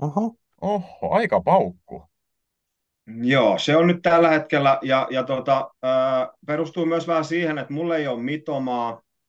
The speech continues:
Speaker 3: eikä mitään muutakaan Brightonin hyökkäysassettia ollenkaan joukkueessa. Ja tota, mietin, että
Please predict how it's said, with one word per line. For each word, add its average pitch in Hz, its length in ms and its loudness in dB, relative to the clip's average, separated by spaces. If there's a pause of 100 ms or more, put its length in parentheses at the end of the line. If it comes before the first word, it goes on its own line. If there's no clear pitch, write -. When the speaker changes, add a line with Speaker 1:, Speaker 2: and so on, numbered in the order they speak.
Speaker 3:
eikä 117 220 -6
mitään 127 320 0
muutakaan 127 720 -2 (140)
Brightonin 110 960 -4 (240)
hyökkäysassettia 110 1120 -2
ollenkaan 104 420 0
joukkueessa. 139 680 -4 (480)
Ja 107 160 -2
tota, 110 420 2
mietin, 120 420 0
että 104 280 -8